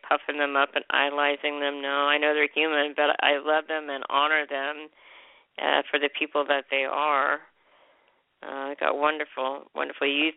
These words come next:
pastor and just wonderful people there. I'm so blessed to be a part. But we, I, we had some, uh, as I was saying, we had some really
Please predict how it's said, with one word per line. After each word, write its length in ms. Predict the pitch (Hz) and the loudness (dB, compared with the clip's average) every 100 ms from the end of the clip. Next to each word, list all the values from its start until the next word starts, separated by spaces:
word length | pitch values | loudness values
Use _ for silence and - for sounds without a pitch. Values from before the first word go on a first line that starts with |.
| - | 2
pastor 720 | 143 143 - - 143 143 139 | 2 2 -2 -4 -2 0 0
and 240 | 135 131 135 | -2 -4 -8
just 140 | 143 - - - - | -14 -14 -16 -16 -4
wonderful 440 | 139 160 170 127 | 0 0 -2 -10
people 400 | - 143 - 127 | -10 -12 -8 -8
there. 220 | 123 135 | -2 0
I'm 120 | 135 139 - | 0 -2 -2
so 100 | 143 | -2
blessed 380 | 143 143 143 - | 0 0 0 -6
to 60 | - | -6
be 120 | 143 | -4
a 60 | |
part. 500 | 135 - 135 139 143 - _ _ _ _ _ _ _ _ _ _ _ _ _ _ _ - _ - | -4 2 4 6 4 0 _ _ _ _ _ _ _ _ _ _ _ _ _ _ _ -20 _ -4
But 320 | 156 147 151 | 2 2 0
we, 220 | 160 156 - | -4 -4 -2
I, 260 | - 139 - | -2 -2 -6
we 140 | 160 175 | -8 -2
had 160 | 208 247 | -2 0
some, 320 | 233 208 185 165 | -2 -2 -2 -4
uh, 400 | 151 147 147 151 - - _ _ _ | -2 -2 -4 -8 -16 -20 _ _ _
as 80 | 156 - | -6 0
I 80 | 160 | 0
was 80 | 156 | 2
saying, 120 | 170 | 0
we 140 | 156 160 | 0 -2
had 80 | 156 | -4
some 180 | 151 147 | -8 -10
really 280 | 147 151 | -8 -6